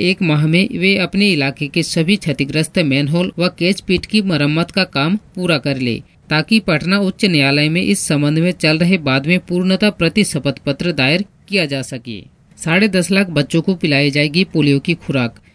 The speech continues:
आगामी बाईस नवंबर से सत्ताईस नवंबर तक चलने वाले पल्स पोलियो अभियान को लेकर टास्क फोर्स की बैठक हुई। इस अभियान में पटना जिले के बारह लाख छत्तीस हजार एक सौ सड़सठ परिवारों के साढ़े दस लाख बच्चों को पोलियो की खुराक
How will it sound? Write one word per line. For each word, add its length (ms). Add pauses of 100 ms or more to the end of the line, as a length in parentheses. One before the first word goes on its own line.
(220)
आगामी 340
बाईस 380
नवंबर 400
से 220
सत्ताईस 500
नवंबर 400
तक 220
चलने 320
वाले 240
पल्स 320
पोलियो 360
अभियान 400
को 140
लेकर 380 (300)
टास्क 320
फोर्स 260
की 140
बैठक 320 (100)
हुई। 280 (360)
इस 200
अभियान 340
में 120
पटना 400
जिले 280
के 160
बारह 260
लाख 260
छत्तीस 380
हजार 240
एक 160
सौ 140
सड़सठ 500
परिवारों 420
के 220 (240)
साढ़े 320
दस 260
लाख 200
बच्चों 340
को 180
पोलियो 360
की 160
खुराक 400